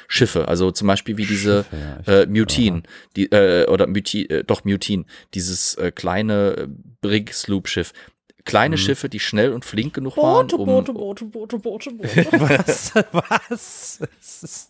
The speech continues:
Speaker 1: Was?
Speaker 2: jetzt los? Okay,
Speaker 3: Das
Speaker 2: ja.
Speaker 3: ist ein, äh, How I Met Your Mother Joke. <laughs>
Speaker 1: Ach so.
Speaker 2: Ah, okay, gut.
Speaker 1: Ähm, ja, also man, man, man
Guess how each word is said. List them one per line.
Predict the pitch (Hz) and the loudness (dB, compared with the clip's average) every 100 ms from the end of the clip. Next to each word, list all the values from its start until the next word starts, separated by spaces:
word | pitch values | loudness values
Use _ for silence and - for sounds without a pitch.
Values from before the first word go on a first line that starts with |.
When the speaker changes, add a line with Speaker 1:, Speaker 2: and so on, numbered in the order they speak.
| 139 | -12
Speaker 1:
Was? | 131 156 | -6 -6
Speaker 2:
jetzt | 294 - - - - | -6 -14 -20 -16 -12
los? | 160 - - _ - - - - 453 | -12 -14 -20 _ -20 -20 -2 2 4
Okay, | - - - | 2 0 2
Speaker 3:
Das | 339 - | 2 2
Speaker 2:
ja. | |
Speaker 3:
ist | 339 | 0
ein, | 302 262 254 202 - - | 2 2 2 0 -2 0
äh, | 269 269 - | 2 2 2
How | 285 262 | 4 4
I | |
Met | 226 240 | 2 2
Your | 247 | 2
Mother | 214 196 208 | 0 0 -2
Joke. | - 214 202 - | 0 0 0 2
<laughs> | 247 339 - 480 605 | 2 2 -2 -4 -2
Speaker 1:
Ach | 131 | -4
so. | 123 | 0
Speaker 2:
Ah, | 175 208 214 | 2 4 4
okay, | 180 175 131 | 0 -2 -4
gut. | 127 - - - - - - - _ - - - - - - - - - | -4 -6 -8 -8 -14 -14 -18 -20 _ -20 -20 -20 -20 -20 -18 -16 -16 -2
Speaker 1:
Ähm, | 107 98 98 92 95 _ _ _ _ - | 4 6 4 0 -10 _ _ _ _ 0
ja, | 139 | 2
also | 120 | 2
man, | 107 104 | 0 0
man, | 104 104 | 0 0
man | - 101 98 | -2 -4 -4